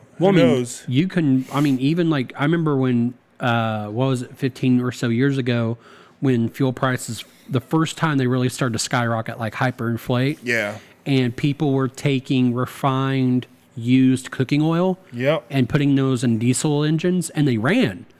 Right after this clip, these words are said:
Speaker 2: Yep.
Speaker 1: They, and they ran great. Uh, they had to be monitored, I mean, obviously, but, I mean, it was refined,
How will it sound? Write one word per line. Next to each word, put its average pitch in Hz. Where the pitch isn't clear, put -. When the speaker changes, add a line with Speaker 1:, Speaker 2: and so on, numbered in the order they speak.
Speaker 2:
Yep. 104
Speaker 1:
They, 131
and 151
they 143
ran 151
great. 120
Uh, 123
they 143
had 143
to 135
be 131
monitored, 131
I 131
mean, 123
obviously, 120
but, 131
I 135
mean, 131
it 131
was 123
refined, 151